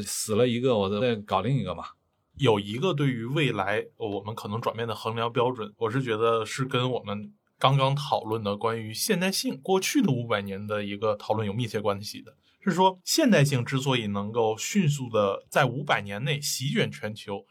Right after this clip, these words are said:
Speaker 2: 让几乎所有不同质的文明都要被迫去遵循某种普遍性的规则，是因为它在具体的共同体以及个体人的生活、生命上能够有呈现出某种碾压状态。而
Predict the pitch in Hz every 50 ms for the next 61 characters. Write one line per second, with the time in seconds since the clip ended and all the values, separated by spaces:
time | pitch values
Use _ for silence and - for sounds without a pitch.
0 | - - - _ _ _ 131 131 123 120 110 101 151 147 147 156 151 156 156 151
1 | 147 - - - 131 127 170 - 190 139 110 - - - - 160 147 - - 104
2 | 101 104 120 147 147 143 - 120 98 104 101 98 98 104 104 113 104 101 104 107
3 | 127 139 156 165 151 139 147 190 180 175 - - 180 147 156 147 147 - - 233
4 | 226 254 254 - - 123 123 127 123 120 131 143 127 113 107 - - - - _
5 | _ - - 123 117 131 147 151 147 156 147 127 113 - - 202 214 208 208 107
6 | 104 - - - - - _ - - - 190 208 214 220 214 185 175 180 180 -
7 | - - 202 202 202 196 165 127 117 - - - - - 320 339 233 - - -
8 | - - - 101 - - - 208 180 160 147 160 170 175 - - 107 101 107 107
9 | 104 101 107 107 - 208 208 180 147 143 113 104 98 104 101 120 143 151 147 -
10 | - - 277 277 294 330 320 - - - 104 104 104 - - 254 262 302 339 359
11 | 359 208 143 143 110 104 - - 127 127 123 131 131 131 120 110 113 - - 120
12 | 120 117 120 117 120 - 120 113 107 113 113 117 117 120 120 107 95 98 101 104
13 | 107 - 123 107 98 - - 101 - _ _ _ _ _ _ _ _ - - 143
14 | 202 262 262